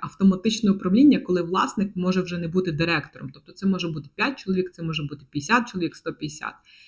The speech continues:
Бізнес — це дитина для власника.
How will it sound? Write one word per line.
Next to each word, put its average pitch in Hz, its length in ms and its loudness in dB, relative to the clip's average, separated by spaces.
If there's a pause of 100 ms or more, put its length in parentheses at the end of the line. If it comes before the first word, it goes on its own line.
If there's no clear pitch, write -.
(440)
Бізнес — 214 520 2
це 254 120 0
дитина 214 460 4
для 151 160 0
власника. 147 640 -2